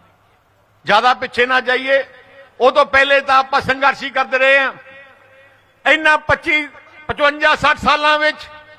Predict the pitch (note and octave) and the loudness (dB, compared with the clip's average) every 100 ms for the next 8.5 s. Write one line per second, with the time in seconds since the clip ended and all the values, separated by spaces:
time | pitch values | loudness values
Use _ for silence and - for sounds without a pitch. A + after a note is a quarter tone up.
0 | - _ - _ _ - - - G4 G4 | -20 _ -20 _ _ -4 -2 2 2 2
1 | F#4+ F4+ F4+ - F#4 F4 D#4 E4 D#4+ D4+ | 0 0 -4 -2 -2 0 2 2 2 2
2 | D4+ D4 D4 D4 C#4+ C#4+ B3+ - C#4 C#4 | 0 0 0 0 -2 -4 -6 0 2 2
3 | C4+ - C#4 C4+ C4 A#3+ D4 B3+ - - | 2 -2 -2 -2 -2 -4 -4 -4 -12 -20
4 | - C#4 - B3+ - C4 - C4 B3+ - | -2 -2 0 -4 -4 -8 -2 0 0 2
5 | A#3+ A#3 A#3 D3+ G#3 F3+ F3+ - D3 - | 0 0 -6 -10 -12 -16 -18 -20 -20 -20
6 | _ _ _ _ _ _ - A3+ - A3 | _ _ _ _ _ _ -2 -2 -2 -6
7 | G#3+ A3 G#3+ G3 G#3 F#3+ F#3+ G#3+ G#3+ G3+ | -2 -2 -2 -4 0 2 2 2 0 0
8 | F#3+ E3+ A3 A#3+ A#3 | 0 0 0 0 -2